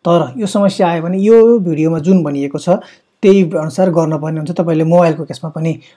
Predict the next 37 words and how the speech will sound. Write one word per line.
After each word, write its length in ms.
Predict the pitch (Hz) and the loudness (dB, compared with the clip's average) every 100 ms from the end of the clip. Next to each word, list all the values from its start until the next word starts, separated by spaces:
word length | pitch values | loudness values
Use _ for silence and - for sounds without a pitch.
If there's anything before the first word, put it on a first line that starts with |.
| _ - | _ -4
र 240 | 170 127 _ _ - | -4 -4 _ _ -8
अब 140 | 180 190 214 | -2 0 0
म 120 | 208 | -4
तपाईँलाई 360 | 196 180 175 185 | -4 -2 -2 0
यो 80 | 175 | -2
मेरो 200 | 170 170 | 0 -2
ओरिजिनल 320 | 160 180 165 | -2 -4 -4
भिडियो 160 | 147 147 | -6 -8
जुन 120 | 160 | -8
यो 80 | 165 | -4
नयाँ 180 | 175 190 | 0 0
तरिका 260 | 185 160 151 | -2 -4 -6
भनेको 260 | 139 143 | -8 -10
छ, 240 | - 196 - _ _ _ 202 | -4 -4 -6 _ _ _ 2
यो 140 | 220 | 4
नयाँ 220 | 196 170 | 4 0
तरिकामा 460 | 160 151 160 156 160 | -2 -2 -4 -6 -8
तपाईँहरूले 640 | 156 156 151 151 220 262 _ _ | -8 -8 -8 -4 -2 -4 _ _
सिआरएन 580 | _ - - 180 170 160 | _ -20 -4 0 2 0
नम्बर 300 | 156 165 - | -2 -4 0
यही 140 | 233 220 190 | 0 0 0
तरिकाबाट 420 | 156 151 147 156 | -2 -2 -4 -4
हामी 220 | 147 170 | -8 -4
हेर्नेछौँ। 460 | 165 151 147 147 147 _ _ _ - - - | -2 -2 -4 -8 -12 _ _ _ -16 -6 0
मोबाइलबाट 380 | 165 160 147 147 | 0 0 -2 -4
पनि, 320 | 151 156 151 _ _ _ _ _ _ _ _ _ _ - | -6 -8 -8 _ _ _ _ _ _ _ _ _ _ -6
मोबाइलमा 440 | 165 180 190 175 165 | 0 4 4 2 -2
तपाईँलाई 400 | 156 147 151 214 - _ _ _ - | -4 -4 0 -2 -4 _ _ _ -4
iPhone 380 | 185 185 214 214 | -2 0 0 0
अथवा 200 | 175 175 | 0 -2
Android 380 | 160 156 160 180 | -4 -2 0 0
दुइटै 300 | 156 180 175 | 0 0 0
मोबाइलमा 380 | 156 147 175 175 | 0 -4 -2 -2
म 40 | |
तपाईँलाई 260 | 160 160 180 | -2 -2 -2
सिकाउने 360 | 175 156 151 | -2 -2 -4
छु। 140 | 147 | -4